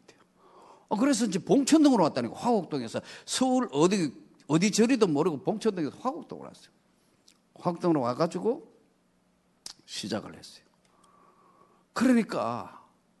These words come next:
출퇴근할 필요가 없어요. 방문 열면 본당, 방문 받-, 닫으면 사택.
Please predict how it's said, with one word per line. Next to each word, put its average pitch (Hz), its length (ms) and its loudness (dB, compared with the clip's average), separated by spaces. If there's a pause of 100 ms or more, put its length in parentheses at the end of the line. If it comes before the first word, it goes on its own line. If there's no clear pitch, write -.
(300)
출퇴근할 302 800 6
필요가 226 380 0
없어요. - 380 -10 (880)
방문 247 440 10
열면 269 380 12
본당, 165 500 6 (1500)
방문 254 360 8
받-, 294 260 8
닫으면 277 600 6
사택. - 480 0